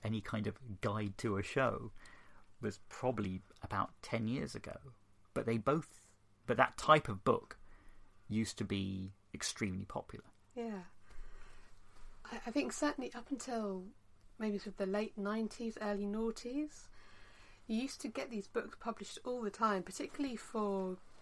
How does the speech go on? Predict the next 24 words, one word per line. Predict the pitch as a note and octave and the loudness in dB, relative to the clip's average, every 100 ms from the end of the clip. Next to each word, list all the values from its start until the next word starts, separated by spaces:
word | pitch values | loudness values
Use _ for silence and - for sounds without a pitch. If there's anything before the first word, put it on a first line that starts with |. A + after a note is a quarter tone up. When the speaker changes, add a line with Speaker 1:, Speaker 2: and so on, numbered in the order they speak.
| - - | -12 0
Speaker 2:
genre | A3 G#3+ F#3 | 2 2 0
shows, | - F#3+ - - - D#3 - - - - | -4 -8 -6 -10 -12 -16 -18 -18 -18 -12
where, | F#3 F3+ F3+ | -4 -2 0
you | G3 | -2
know, | F3+ | -4
they | E3+ | -6
had, | G3 G3+ | -6 -6
like, | - | -4
a, | F#3+ - | -4 -4
a | |
big | F#3 G3+ G3 | 0 2 2
cult | - G3+ - | 0 -2 -2
following, | - G3+ F#3 F3+ - G#3+ - - - - - - - - | 0 2 2 -2 -10 -12 -14 -18 -20 -20 -18 -20 -20 -2
who | G#3 A3 G#3 G3+ - - - - - | 4 6 4 0 -4 -12 -20 -16 -10
effectively | G#3 C#4 C4+ G#3+ | -4 -2 0 -2
just | F#3 F#3+ - - - - - - - - - | -2 -6 -8 -12 -18 -16 -14 -12 -12 -14 -6
wanted | F#3+ G3 A3+ - A3 | 4 6 6 6 4
information, | G#3 G3+ G3 A3 A#3+ A3+ F3 - - - - - - | 4 2 2 2 0 -2 -2 -4 -6 -8 -10 -12 -2
um, | G#3+ F#3+ F#3 F#3+ | 4 4 4 2
any | G#3 A3+ B3 | 2 4 4
information | A3 G#3 G3+ G3 G3+ | 2 4 4 4 0
they | G3+ | -2
could | - | -2
get | - A#3+ | 0 0